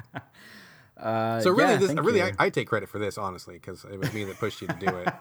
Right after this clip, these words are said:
Speaker 1: <laughs>
Speaker 2: Really, it's all thanks to me, so it's okay. You can, you can send me something nice. It's fine.
Speaker 1: All right, I'll have to send you, like, a, a fruit basket or something
Speaker 2: I would
Speaker 1: to your
Speaker 2: love that. I
Speaker 1: house.
Speaker 2: would love that. That's wonderful.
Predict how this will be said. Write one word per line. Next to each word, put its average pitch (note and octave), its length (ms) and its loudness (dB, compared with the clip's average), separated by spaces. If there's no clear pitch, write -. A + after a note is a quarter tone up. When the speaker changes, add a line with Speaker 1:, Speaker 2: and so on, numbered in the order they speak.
Speaker 1:
<laughs> - 200 -8
Speaker 2:
Really, D3 240 4
it's A2 100 0
all A2+ 120 2
thanks A2 220 0
to G#2 100 -4
me, F#2 320 -2
so F2+ 380 -6
it's G3+ 200 2
okay. C#3+ 280 0
You B2 80 -4
can, B2 220 -2
you C#3+ 60 -8
can A2+ 100 -8
send C3 160 2
me B2+ 60 2
something A2+ 220 -2
nice. G2 260 -4
It's B2+ 80 -16
fine. F2 280 -10
Speaker 1:
All F#2+ 60 -4
right, E2+ 240 -2
I'll F2 220 -2
have F2 100 -4
to - 100 -10
send F2+ 220 -8
you, F2 80 -4
like, D#2+ 180 -6
a, D#2+ 480 -6
a F2+ 80 -12
fruit - 300 -6
basket E2+ 520 -6
or E2+ 100 -10
something E2+ 480 -10
Speaker 2:
I A#2 100 2
would A#2 80 0
Speaker 1:
to A2+ 80 -4
your A2+ 60 0
Speaker 2:
love A2 220 2
that. G2 140 -4
I G2 40 -4
Speaker 1:
house. G2+ 80 -2
Speaker 2:
would G2 100 -4
love F#2 200 -6
that. F2 180 -4
That's F3+ 320 -6
wonderful. D3 320 -8